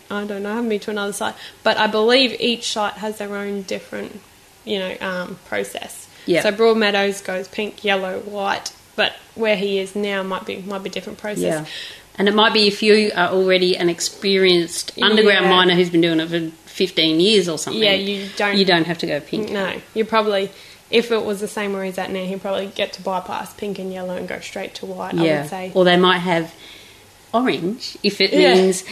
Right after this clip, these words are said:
Speaker 2: you've just started at this mine,
Speaker 1: That, that's fine.
Speaker 2: but you just have to wear that for
Speaker 1: Yeah.
Speaker 2: a week, and so everyone knows he doesn't know where he's going.
Speaker 1: Yeah.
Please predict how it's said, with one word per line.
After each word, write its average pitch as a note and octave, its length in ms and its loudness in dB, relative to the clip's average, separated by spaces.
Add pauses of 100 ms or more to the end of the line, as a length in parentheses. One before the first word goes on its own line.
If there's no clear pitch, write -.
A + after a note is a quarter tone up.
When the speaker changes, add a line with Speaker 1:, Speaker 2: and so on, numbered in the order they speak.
(260)
Speaker 2:
you've F#3+ 380 0
just F3+ 180 0
started E3 440 0 (240)
at F3 220 0
this F#3+ 240 2
mine, D#3+ 500 -2
Speaker 1:
That, G#3+ 200 2
that's G#3+ 240 -2
fine. G3+ 220 -4
Speaker 2:
but D3 140 4
you F3 120 2
just F3 280 -2
have D#3 160 -2
to F#3 80 -10
wear F3 300 0
that E3 120 2
for A3+ 60 2
Speaker 1:
Yeah. A3+ 200 6
Speaker 2:
a E3 40 0
week, A3 420 4
and F3 280 6
so F#3 240 0
everyone E3+ 440 4
knows E3 320 2
he E3+ 300 -2
doesn't F#3 200 2
know D#3 140 -2
where D3+ 100 -2
he's D3 120 -6
going. E3+ 340 4
Speaker 1:
Yeah. C4+ 760 6